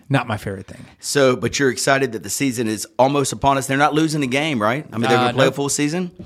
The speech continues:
Speaker 1: They're playing
Speaker 2: So
Speaker 1: a full
Speaker 2: that's
Speaker 1: season.
Speaker 2: exciting. So what a great March is for you. You got March Madness. You have the Trip. You got baseball starting. Harris is playing. Are you coaching?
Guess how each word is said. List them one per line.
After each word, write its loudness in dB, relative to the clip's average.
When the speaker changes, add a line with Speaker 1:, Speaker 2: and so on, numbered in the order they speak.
Speaker 1:
They're -10
playing 0
Speaker 2:
So -2
Speaker 1:
a -12
full 2
Speaker 2:
that's 2
Speaker 1:
season. -2
Speaker 2:
exciting. 0
So 2
what 0
a 4
great 0
March 0
is 0
for -2
you. 2
You 4
got 2
March -2
Madness. 0
You -2
have -4
the -12
Trip. -2
You -8
got -8
baseball 0
starting. 0
Harris -2
is -8
playing. -2
Are -4
you 0
coaching? 0